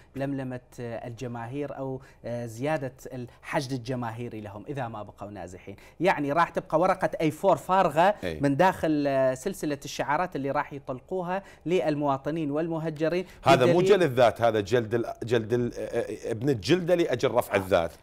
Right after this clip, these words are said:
Speaker 1: وراح أختصر
Speaker 2: وهذا،
Speaker 1: لك
Speaker 2: وهذا، وهذا،
Speaker 1: المسألة.
Speaker 2: وهذا مشروع آخر.
Speaker 1: راح أختصر لك المسألة أخ أنس.
Speaker 2: نعم.
Speaker 1: آه، المواطن المسكين مع كل الامتعاض، مع كل الاعتراض، راح يرجع نفس ال-، ب-، بالعملية الانتخابية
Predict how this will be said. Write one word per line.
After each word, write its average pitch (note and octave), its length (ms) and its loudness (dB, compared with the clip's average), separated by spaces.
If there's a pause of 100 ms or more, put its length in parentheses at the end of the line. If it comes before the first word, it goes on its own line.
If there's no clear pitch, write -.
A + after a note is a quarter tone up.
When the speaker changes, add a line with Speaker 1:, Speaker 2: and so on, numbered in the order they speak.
Speaker 1:
وراح G#3 260 2
أختصر - 340 0
Speaker 2:
وهذا، G#3 240 10
Speaker 1:
لك F#3 120 2
Speaker 2:
وهذا، F#3+ 300 10
وهذا، - 0 -
Speaker 1:
المسألة. E3+ 360 8
Speaker 2:
وهذا F#3 240 8
مشروع E3+ 600 2
آخر. G2+ 360 0
Speaker 1:
راح F3 140 -4
أختصر F#3+ 400 -6
لك E3 180 -4
المسألة D3+ 440 -4
أخ A#2+ 480 -6
أنس. A2+ 640 -6
Speaker 2:
نعم. D2+ 220 -6 (320)
Speaker 1:
آه، A#2+ 480 -6
المواطن C#3+ 720 -6
المسكين B2 680 -6 (600)
مع C#3 220 -2
كل G3 260 -4
الامتعاض، C3+ 680 0 (320)
مع B2+ 240 -2
كل E3+ 260 -4
الاعتراض، B2+ 580 -2 (260)
راح D3 260 -2
يرجع B2+ 460 -4 (160)
نفس D3+ 540 -10
ال-، A#2+ 280 -4
ب-، B2+ 240 -6
بالعملية C#3+ 460 -4
الانتخابية B2+ 760 -8